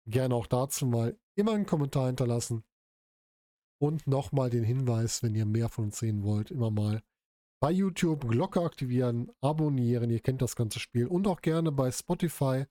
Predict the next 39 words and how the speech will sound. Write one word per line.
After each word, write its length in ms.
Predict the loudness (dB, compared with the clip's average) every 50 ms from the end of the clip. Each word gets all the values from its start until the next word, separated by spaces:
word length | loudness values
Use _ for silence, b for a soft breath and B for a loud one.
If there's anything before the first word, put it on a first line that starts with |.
| _ _ _ _ _ _ _ _ _ _
und 280 | -2 0 0 0 -2 -2
Apple 240 | -2 0 0 0
Podcast 640 | 0 0 -2 -2 -2 _ 0 2 2 0 -2 -2 -2
uns 260 | -2 -2 0 0 -2
folgen, 560 | 0 0 2 2 2 2 0 0 -2 -4 -4 -6 _ _ _ _
uns 240 | -2 -2 -2 -2 -2
abonnieren. 640 | -2 0 0 2 2 2 2 2 2 2 0 -2 -2
Und 220 | -4 -6 -4 -2
auch 100 | -4 -4
bei 140 | -4 -4 -4
Apple 140 | -4 -4 -6
Podcast 520 | -4 -4 -4 -4 -2 -2 -2 -2 -2 -2
könnt 140 | -4 -2 -2
ihr 80 | 0 0
gerne 220 | 0 0 0 0
Bewertungen 440 | -2 0 0 0 0 0 -2 -2 -4
hinterlassen. 480 | -2 -2 -2 -4 -4 -4 -6 -8 -10 _ _ _ _ B B B B B B _
Das 140 | 0 0 0
ist 120 | 0 0
auch 180 | 0 2 2 2
immer 220 | 2 2 2 0
schön, 240 | 2 0 2 2 2
um 100 | 2 2
da 160 | 2 2 2
in 60 | 2
den 100 | 0 2
Rankings 420 | 2 2 0 0 0 -2 -4 -2 -4
ein 60 | -4
bisschen 200 | -4 -2 0 0
hochzukommen, 580 | 0 0 -2 -6 -10 -6 -2 -2 -2 -2 -4 -8 _ _ _ _ _ _ _ _
sodass 320 | 0 0 0 0 -2 -4
immer 320 | -6 -4 -2 0 2 2 2
mehr 220 | 2 2 2 2
Leute 340 | 2 2 2 0 0 -2 -4
von 220 | -4 -4 -6 -6
uns 260 | -4 -6 -6 -4 -2 -2
noch 100 | 0 0
was 160 | 0 -2 -2
mitkriegen. 380 | -4 -6 -6 _ -20 -20 -20